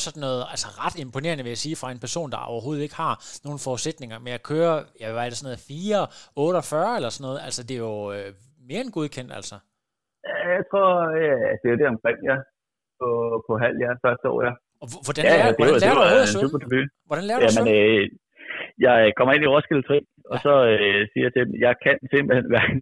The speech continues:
Speaker 2: hverken flyde eller svømme eller noget som helst." Så kaster du mig i vandet, så synker jeg til bunds.
Speaker 1: Ja.
Speaker 2: Fordi det har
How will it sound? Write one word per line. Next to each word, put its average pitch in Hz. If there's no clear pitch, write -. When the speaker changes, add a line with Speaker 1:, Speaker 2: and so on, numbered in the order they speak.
Speaker 2:
hverken 120
flyde 143
eller 117
svømme 131
eller 110
noget 135
som 127
helst." -
Så 123
kaster 120
du 123
mig 120
i 127
vandet, 156
så 147
synker 135
jeg 117
til 120
bunds. 143
Speaker 1:
Ja. 147
Speaker 2:
Fordi 123
det 143
har 127